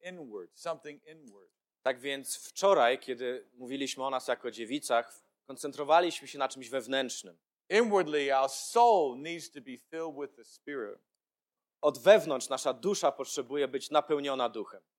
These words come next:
Speaker 1: And this morning, as the slaves, the ones who serve the Lord, we're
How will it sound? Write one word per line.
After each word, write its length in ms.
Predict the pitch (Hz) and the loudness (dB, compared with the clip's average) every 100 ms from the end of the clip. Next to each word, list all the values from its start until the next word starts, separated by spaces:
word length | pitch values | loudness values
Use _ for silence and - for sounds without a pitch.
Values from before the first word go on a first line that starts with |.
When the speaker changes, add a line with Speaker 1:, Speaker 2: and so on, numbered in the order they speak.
| - | -4
Speaker 1:
And 200 | 170 185 | -2 0
this 240 | 185 - | -2 -4
morning, 600 | 185 233 247 220 165 143 151 | 2 4 4 2 -4 -4 0
as 340 | 170 175 170 | 2 2 -4
the 140 | 160 | -8
slaves, 720 | 151 - 196 208 208 165 120 - | -8 -6 2 4 4 -2 -6 -12
the 120 | 151 | -6
ones 300 | 165 180 160 | -6 -6 -10
who 80 | 160 | -14
serve 400 | - 185 196 165 | -12 -6 -6 -6
the 100 | 147 | -6
Lord, 300 | 139 143 135 | -4 -6 -6
we're 240 | 139 139 | -8 -10